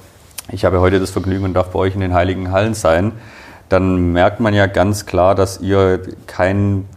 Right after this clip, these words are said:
klassisches Messebauunternehmen mehr seid, sondern ihr geht ja eher an das Thema Agentur, wie es du vorhin auch beschrieben hast.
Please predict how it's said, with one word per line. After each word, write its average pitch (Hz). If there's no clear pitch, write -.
klassisches 98
Messebauunternehmen 107
mehr 104
seid, 101
sondern 95
ihr 92
geht 101
ja 98
eher 92
an 104
das 95
Thema 95
Agentur, 98
wie 98
es 101
du 101
vorhin 98
auch 90
beschrieben 107
hast. 104